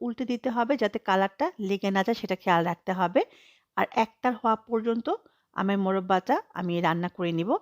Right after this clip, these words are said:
একতার হয়ে গেছে বুঝবো কী করে, আমি আপনাদের দেখিয়ে দিচ্ছি। চিনির শিরাটা, আ, হাতে নিয়ে দুই আঙুলের সাহায্যে এভাবে একটু দেখার পর একটা তারের মতো দেখা যাবে। দেখুন, যখন একটা তারের মতো দেখা যাবে তখন বুঝতে হবে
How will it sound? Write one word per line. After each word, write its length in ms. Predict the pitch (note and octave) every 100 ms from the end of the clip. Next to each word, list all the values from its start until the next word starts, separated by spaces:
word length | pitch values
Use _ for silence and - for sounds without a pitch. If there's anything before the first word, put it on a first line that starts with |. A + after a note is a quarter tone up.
| - _ _ -
একতার 300 | A#3 - C4
হয়ে 200 | A#3 A#3+ A#3+
গেছে 220 | A#3+ C4
বুঝবো 340 | G3+ A3 G3+ A#3
কী 100 | A#3
করে, 140 | C4 B3+
আমি 160 | G3
আপনাদের 340 | F3 - G3 G#4 _ -
দেখিয়ে 360 | F3+ F#3 - F#3
দিচ্ছি। 320 | E3 E3+ - A4 _ _ _ _ _ _ _ _ _ _ _ _ _ _ _ _ _
চিনির 260 | C4+ B3+ C4
শিরাটা, 400 | - A#3+ A#3 C#4 G#4 _ _ -
আ, 100 | G3+ F#3 F#3 -
হাতে 340 | - G3 A#3+
নিয়ে 280 | G#3+ G#3 A#3 D#4
দুই 180 | G#3 G#3+
আঙুলের 280 | G3+ G#3 G3+
সাহায্যে 300 | G#3 G3 G3+
এভাবে 240 | G3 G3+ A#3+
একটু 280 | A3+ - D#4 F#4 _ _ -
দেখার 300 | G3 - A3
পর 140 | A#3+
একটা 200 | G#3+ -
তারের 320 | G3 F#3 F#3
মতো 180 | F#3 F#3 E3+
দেখা 220 | D#3+ F#3
যাবে। 180 | F3+ F#3
দেখুন, 340 | F#3 F#3+ D4+ G#4 _
যখন 220 | G#3 A#3 A#3+
একটা 260 | - F#3+ -
তারের 320 | - F#3 F#3+
মতো 180 | G#3 G#3
দেখা 280 | G#3+ G#3+ B3
যাবে 200 | A#3 C4+
তখন 220 | C4 G#3 G#3
বুঝতে 240 | G#3 G#3 A#3+
হবে 180 | A#3+